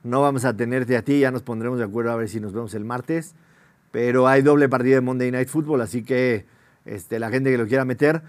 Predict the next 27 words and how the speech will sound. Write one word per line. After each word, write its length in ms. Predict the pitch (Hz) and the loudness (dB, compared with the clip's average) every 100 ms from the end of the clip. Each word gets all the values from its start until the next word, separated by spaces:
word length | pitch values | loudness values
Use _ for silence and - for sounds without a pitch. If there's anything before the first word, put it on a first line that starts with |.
| - _ - | -16 _ -2
Yo, 120 | 143 | -2
sinceramente, 720 | 139 151 156 151 151 143 147 | 0 2 4 4 2 2 2
hoy 80 | 151 | 2
no 120 | 151 | 0
me 100 | 143 | -2
metería 400 | 123 110 120 135 | -2 -2 2 2
en 60 | 131 | 2
esos 180 | 127 | -4
partidos 340 | 113 110 127 127 | -4 -2 0 0
porque 480 | 131 110 127 123 117 | -4 -4 0 2 0
no, 180 | 113 117 | -4 -8
no 280 | 110 123 | -6 -4
tenemos 240 | 120 127 123 | -2 -4 -4
claridad 500 | 123 107 113 117 117 | -6 -4 -2 0 0
en 120 | 113 | -2
lo 120 | 107 | -6
de, 340 | 98 95 90 - _ _ _ | -6 -8 -10 -12 _ _ _
en 120 | - 120 | -6 0
lo 100 | 120 | 2
de 100 | 117 | 2
Josi-, 400 | 123 120 123 120 | 0 0 -4 -4
de 240 | 110 113 | -2 -2
lo 180 | 113 117 | 0 0
de 520 | 113 117 113 113 113 110 _ - - 147 | 0 0 0 0 -2 -6 _ -20 -18 -2
Joey 200 | 120 131 | 4 4
Burrow, 340 | 127 127 107 98 | 4 2 0 -4
¿no? 320 | 120 175 | -6 -6